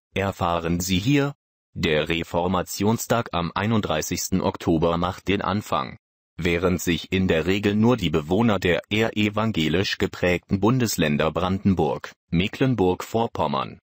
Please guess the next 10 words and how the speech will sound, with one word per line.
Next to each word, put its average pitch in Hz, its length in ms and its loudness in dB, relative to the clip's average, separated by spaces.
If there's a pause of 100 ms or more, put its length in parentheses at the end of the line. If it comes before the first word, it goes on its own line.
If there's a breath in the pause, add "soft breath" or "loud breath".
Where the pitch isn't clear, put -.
Sachsen, 95 540 -2 (180)
Sachsen-Anhalt 98 1040 0
und 95 280 0
Thüringen 113 520 2
über 95 320 0
einen 107 260 0
freien 101 420 -2
Tag 92 320 -2
freuen 95 480 0
dürfen, 69 480 0